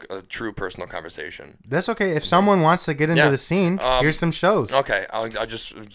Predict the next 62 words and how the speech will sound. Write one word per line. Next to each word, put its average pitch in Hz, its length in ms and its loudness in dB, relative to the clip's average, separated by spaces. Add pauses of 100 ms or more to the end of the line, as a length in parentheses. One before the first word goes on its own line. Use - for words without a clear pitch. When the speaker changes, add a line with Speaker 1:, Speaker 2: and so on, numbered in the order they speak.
(140)
Speaker 2:
There 156 160 0
is 196 80 2
people 180 220 -2
that 143 100 2
listen. 127 320 -2
Like 110 120 -2
Speaker 1:
There's 113 60 -6
Speaker 2:
Will 131 180 0
Hazen, 127 340 -4
I 110 80 -4
don't 117 100 -8
know 113 60 -8
if 107 80 -14
he 110 80 -14
still 110 160 -12
listens, 104 340 -12
but 95 120 -16
he 101 100 -14
wants 101 200 -12
to 95 60 -16
get 90 140 -16
in. 90 180 -18
Speaker 1:
Oh, 139 140 -4
really? 127 240 -6 (240)
Speaker 2:
Yeah. 98 180 -10 (920)
I 110 40 -8
don't 113 140 -4
know. 107 80 -2
You 95 140 -6
know, 98 140 -8
you 104 80 -8
don't 101 120 -6
know 98 220 -6
him, 92 120 -12
but 87 220 -16
Speaker 1:
No, 147 240 -4
I 107 80 -4
just 110 160 -8
like 113 140 -4
the 113 60 -8
name. 107 260 -6
What's 98 140 -12
his 95 120 -10
name? 85 140 -20 (140)
Will 101 160 -6
Hazens? 113 500 -8
Speaker 2:
Yeah, 107 280 -8 (100)
Will 120 160 0
Hazen. 101 460 -4 (140)
Speaker 1:
Will 113 140 -6
Hazen. 107 480 -6
He 98 60 -18
sounds 113 340 -4
like, 98 220 -6
he 104 80 -18
sounds 113 240 -8
like 110 100 -10
a 95 80 -6
rapper, 95 420 -6
a 85 60 -12
pollinated 98 560 -6
rapper. 85 540 -10